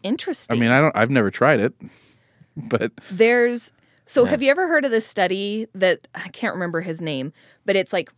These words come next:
Speaker 1: forty questions to make you fall in love? Have you heard of this? Have
Speaker 3: No.
Speaker 1: you heard of this?
Speaker 2: No.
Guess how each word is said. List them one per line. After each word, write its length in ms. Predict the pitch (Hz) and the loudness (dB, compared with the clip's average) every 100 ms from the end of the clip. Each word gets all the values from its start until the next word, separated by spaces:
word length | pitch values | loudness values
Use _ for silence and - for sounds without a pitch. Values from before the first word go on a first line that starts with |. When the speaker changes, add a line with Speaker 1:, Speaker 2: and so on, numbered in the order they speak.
| _ | _
Speaker 1:
forty 340 | 208 208 226 | 0 0 -2
questions 600 | 220 196 185 - 202 226 | -2 -2 -2 -4 -4 -4
to 80 | - | -4
make 220 | 170 160 | -6 -6
you 80 | 185 | -8
fall 260 | 170 170 165 | -4 -2 -2
in 80 | 160 | -4
love? 400 | 143 165 262 _ _ - | -4 -4 -6 _ _ -10
Have 120 | 262 | -6
you 80 | 330 | -2
heard 140 | 359 | -2
of 120 | 415 | -4
this? 420 | 415 480 523 - - | -4 -6 -6 -12 -8
Have 20 | |
Speaker 3:
No. 160 | - 92 | 0 0
Speaker 1:
you 60 | |
heard 120 | - 381 | 0 -2
of 100 | 403 | -4
this? 200 | 415 480 | -6 -2
Speaker 2:
No. 340 | 104 190 202 | 0 2 0